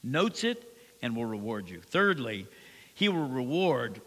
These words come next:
rest. What am I talking about? Resistance I can understand, repentance I can understand. How would he reward rest? Here's why.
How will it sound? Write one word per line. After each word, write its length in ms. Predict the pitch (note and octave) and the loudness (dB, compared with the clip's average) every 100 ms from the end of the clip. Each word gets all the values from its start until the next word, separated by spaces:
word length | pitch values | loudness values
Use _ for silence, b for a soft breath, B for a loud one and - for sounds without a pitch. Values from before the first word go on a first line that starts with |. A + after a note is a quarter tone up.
| - | -8
rest. 500 | A2 B2 G2 - - | -2 -2 -2 -10 -12
What 120 | - | -6
am 80 | D#3 | -4
I 40 | C3+ | -4
talking 340 | C3 B2 A2+ | -2 -4 -4
about? 240 | F#2 F2+ - | -10 -12 -12
Resistance 480 | A2 D#3 D#3 G2+ | -4 -2 -2 -4
I 80 | C3+ | -4
can 140 | C3 C3 | -2 -2
understand, 600 | B2 A2 C3+ A#2+ A2+ G2 | -2 -4 -4 -4 -4 -6
repentance 380 | G2 C#3+ C#3+ | -6 -6 -4
I 80 | B2+ | -4
can 80 | A#2+ | -4
understand. 260 | A2 - G#2+ | -6 -8 -6
How 120 | D3+ | -6
would 100 | C#3+ | -4
he 60 | |
reward 420 | B2 A#2 A2+ G#2+ G2 | -6 -6 -4 -6 -6
rest? 300 | A2+ G2 - | -8 -8 -10
Here's 180 | C3 | -10
why. 120 | F#2 | -12